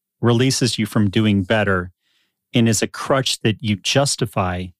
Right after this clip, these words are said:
that's a reason that we need to put a time limit on this so that we don't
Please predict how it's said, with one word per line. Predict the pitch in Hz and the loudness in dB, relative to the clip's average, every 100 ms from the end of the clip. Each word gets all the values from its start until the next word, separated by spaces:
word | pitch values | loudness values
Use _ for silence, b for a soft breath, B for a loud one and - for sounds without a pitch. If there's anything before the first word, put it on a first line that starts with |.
| _ - | _ 0
that's | 170 185 | 2 2
a | |
reason | 170 202 190 202 | 2 2 2 2
that | 170 | 0
we | 131 127 | 2 2
need | 123 127 | 2 0
to | 127 | -2
put | - 113 | -2 -2
a | 107 | -2
time | - - 127 131 123 | -4 0 2 2 2
limit | 113 101 98 - _ _ _ - | 2 0 -2 -6 _ _ _ 0
on | 123 120 107 | 2 2 2
this | 98 92 - _ _ - | 0 -4 -6 _ _ -2
so | 135 | 0
that | 117 | 0
we | 113 | 0
don't | 143 127 | 0 0